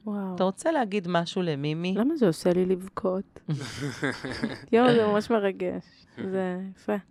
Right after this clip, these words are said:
Speaker 2: כן, ואז כבר כולנו קצת נרגענו עד אז. כמה נשימות, נרגענו, ואנחנו נזכר בפרק הראשון שדיברנו שהפוגע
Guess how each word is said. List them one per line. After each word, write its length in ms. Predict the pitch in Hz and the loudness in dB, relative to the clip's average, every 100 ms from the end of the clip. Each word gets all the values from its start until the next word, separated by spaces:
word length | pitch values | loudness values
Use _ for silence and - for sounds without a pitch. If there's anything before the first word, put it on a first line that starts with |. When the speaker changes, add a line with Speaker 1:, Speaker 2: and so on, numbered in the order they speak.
| _ _ _ | _ _ _
Speaker 2:
כן, 300 | - 285 277 180 | 0 2 2 4
ואז 440 | 180 - 285 277 214 | 6 10 10 8 2
כבר 300 | 208 214 190 165 | 6 6 6 -6
כולנו 560 | - 277 285 285 285 294 | 2 4 8 6 6 -2
קצת 360 | - - 262 - | -4 -2 -2 -2
נרגענו 640 | 208 170 151 196 196 156 135 | -6 -4 4 6 6 4 0
עד 180 | 135 - | 0 -2
אז. 260 | - 151 - | -4 -6 -2
כמה 360 | - 208 226 | 2 4 2
נשימות, 600 | 214 196 190 175 147 - | -2 -2 -2 0 0 -2
נרגענו, 800 | 170 175 165 170 160 156 151 147 - - - - - _ 151 | -6 -6 0 4 4 4 0 0 -4 -20 -20 -20 -20 _ -14
ואנחנו 960 | 156 196 185 - 185 185 - 180 175 - _ _ _ _ _ _ _ 190 | -4 -2 -2 -2 -2 -2 -4 -4 -4 -8 _ _ _ _ _ _ _ -2
נזכר 440 | 180 165 - 196 | 2 2 4 4
בפרק 460 | 185 - 180 190 185 | 4 6 4 4 2
הראשון 400 | 175 - 180 170 | 2 4 4 4
שדיברנו 600 | 175 170 160 156 156 165 | 0 2 4 4 2 -2
שהפוגע 840 | - 202 180 - 208 160 156 | 0 0 0 2 -2 2 2